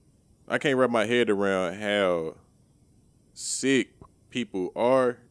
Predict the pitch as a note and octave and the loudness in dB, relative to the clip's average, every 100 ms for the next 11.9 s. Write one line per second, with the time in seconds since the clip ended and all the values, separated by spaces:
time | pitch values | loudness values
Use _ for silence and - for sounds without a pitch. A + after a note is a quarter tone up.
0 | _ _ _ G2+ F#2+ F2+ E2 D#2 _ _ | _ _ _ -8 -6 -6 -8 -12 _ _
1 | _ _ _ _ - G2 C3+ B2 - A2+ | _ _ _ _ -8 0 2 2 0 -2
2 | A2+ A2 G#2 G2 F2 - - A#2 A2+ G#2 | 0 -2 -2 -4 -8 -10 -6 -2 0 0
3 | - F#2 - G#2 G#2 G2 F2+ F2 D#2 - | -4 -12 -6 -4 -4 -6 -4 -4 -4 -10
4 | _ _ _ _ F#2+ A2 G2 F#2+ F#2 F2+ | _ _ _ _ -4 -2 0 -2 -2 -4
5 | - F2 G#2 G2+ F#2+ E2 _ _ G2+ G#2+ | -8 -8 -8 -8 -12 -14 _ _ -10 -6
6 | G2+ G2 G#2 G2 F#2 G2 G#2+ G2+ F#2 - | -4 -6 -6 -4 -4 -4 -4 -6 -8 -4
7 | G#2+ G2 F#2 E2+ D#2+ D#2 A2+ C3 A#2 G#2+ | -2 -2 -4 -6 -8 -10 -6 -2 0 0
8 | A2 C#3+ G#2+ C#3+ C3+ A2 E2 E2 D#3 A#2 | 0 -4 -4 -4 -4 -4 -2 0 2 2
9 | D#2+ D#2+ - C#3 F3+ C#3 A2+ G#2 D3 D#3 | -2 -8 2 4 4 2 2 2 0 0
10 | C#3 B2 A#2 G#2+ G2+ D#3 - B2 A2 G2 | 0 0 0 -2 -6 -6 0 2 2 -4
11 | E2+ A2+ B2 A#2 G2+ F2+ C3+ B2+ G2+ | -4 -2 0 -2 -4 -2 0 0 -2